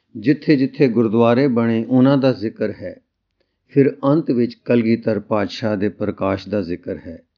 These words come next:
ਆਓ ਉਸ ਦਾ ਦੂਸਰਾ ਹਿੱਸਾ ਸਰਵਣ ਕਰਨ ਦੀ ਕੋਸ਼ਿਸ਼ ਕਰੀਏ ਜੀ। ਕੱਟੂ ਫਰਵਾਈ ਹੰਡਿਆਇਆ। ਮਾਈ ਨੂੰ ਤਾਰ ਕੇ ਆਪ ਇੱਕ ਜੰਗਲ ਵਿੱਚ ਸੋਹਣੇ ਪਾਣੀ ਦਾ ਡਲ ਵੇਖ ਕੇ ਠਹਿਰ ਗਏ। ਤੁਆਰੀ ਖਾਲਸਾ।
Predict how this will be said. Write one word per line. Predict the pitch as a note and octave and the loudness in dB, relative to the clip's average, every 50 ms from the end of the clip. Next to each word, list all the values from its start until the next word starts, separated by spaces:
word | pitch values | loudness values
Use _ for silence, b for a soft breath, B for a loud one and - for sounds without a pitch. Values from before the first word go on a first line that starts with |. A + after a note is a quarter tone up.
| _ _ _ _ _ _ _ _ _ _ _ _ _ _ _ _ A#2+ | _ _ _ _ _ _ _ _ _ _ _ _ _ _ _ _ 2
ਆਓ | B2 C3 C3+ C3+ | 4 4 4 4
ਉਸ | C3 C3 B2+ | 0 -2 -2
ਦਾ | G#2+ B2 A#2 | 0 0 0
ਦੂਸਰਾ | G2+ F#2 A2+ A#2 A#2 A#2+ C3 C3 B2+ | 0 0 0 0 0 0 2 2 2
ਹਿੱਸਾ | A2 F#2+ - - A#2 G#2+ | 2 0 -4 -4 -6 -6
ਸਰਵਣ | - - A#2 G#2+ G#2 G#2+ G#2+ | -4 -6 -6 -4 -2 -2 -2
ਕਰਨ | G#2 - G#2 G2 G2+ G#2 | -2 -4 -4 -2 -2 -2
ਦੀ | F#2 G2 | -2 -4
ਕੋਸ਼ਿਸ਼ | F2 - - F2 - - G#2+ - - | -6 -6 -10 -10 -8 -10 -10 -10 -6
ਕਰੀਏ | - A#2 A2 A2 G#2+ G#2+ G#2+ G#2 | -4 -4 -2 -2 -2 -4 -4 -6
ਜੀ। | F#2+ G#2 G#2 - - _ _ _ _ _ _ _ _ _ _ _ _ _ _ - | -6 -10 -14 -14 -14 _ _ _ _ _ _ _ _ _ _ _ _ _ _ 2
ਕੱਟੂ | C#3 C3 B2 A#2+ - E3 D3+ D3+ D3+ - _ _ _ _ _ _ | 2 2 2 4 4 4 4 4 2 -2 _ _ _ _ _ _
ਫਰਵਾਈ | C3 A#2+ A2+ A2+ G#2+ A2+ A2+ A#2+ B2+ C3+ C3+ B2+ C3 B2+ _ _ _ _ _ _ G2+ | -2 0 2 2 2 2 2 2 2 2 2 0 -4 -8 _ _ _ _ _ _ -6
ਹੰਡਿਆਇਆ। | A#2 A2+ G2+ G#2+ G2+ E2+ D2+ D2 C#2 C#2+ - _ _ _ _ _ _ _ _ _ _ _ _ _ _ _ | -6 -2 0 0 -2 -2 -4 -10 -14 -18 -20 _ _ _ _ _ _ _ _ _ _ _ _ _ _ _
ਮਾਈ | A2+ A2+ A#2 B2 B2+ C3 C#3+ D#3+ F3 | -2 2 4 4 6 6 6 6 6
ਨੂੰ | F3+ F3+ F3 D#3 - | 4 2 0 0 -2
ਤਾਰ | - C3+ A#2+ B2 C3+ C3+ | -2 -2 0 0 0 0
ਕੇ | C3 - A#2+ G2 G2+ G2+ G2 - _ _ _ _ _ _ _ _ _ _ _ C#3 | -2 -6 -8 -6 -6 -6 -8 -12 _ _ _ _ _ _ _ _ _ _ _ 4
ਆਪ | C3 C3+ C#3+ C#3+ - D3 | 4 4 4 4 0 -4
ਇੱਕ | C#3 - A2+ | -4 -4 -4
ਜੰਗਲ | F#2+ C3 C3 C#3+ D3+ D3+ E3 D#3 | -2 2 2 4 4 4 2 0
ਵਿੱਚ | C#3+ C#3 C3 | 0 -2 -4
ਸੋਹਣੇ | - - D3 C#3 C#3+ D3+ D3+ C#3+ | -4 -2 0 2 4 4 4 2
ਪਾਣੀ | A#2+ - C3+ A#2+ A#2+ A#2+ B2 | 2 2 0 2 2 2 2
ਦਾ | A#2+ G#2+ A#2 A2+ | 2 2 0 0
ਡਲ | G2+ G2+ A2+ A#2+ A#2+ | 0 0 0 0 0
ਵੇਖ | A2+ A2 G#2+ G#2 G#2 _ | 0 0 -2 -4 -4 _
ਕੇ | _ A#2 G#2 F#2 | _ -4 -4 -4
ਠਹਿਰ | - - - G#2 G2+ G2 | -6 -8 -8 -6 -6 -6
ਗਏ। | F2+ E2 F2 D#2 - _ _ _ _ _ | -8 -12 -14 -16 -16 _ _ _ _ _
ਤੁਆਰੀ | A#2 G#2+ G2+ G2+ G#2+ A2 | -2 0 2 2 2 0
ਖਾਲਸਾ। | G#2 - - F#2+ F2 E2+ E2 - - - | -2 -4 -10 -12 -12 -12 -12 -16 -20 -20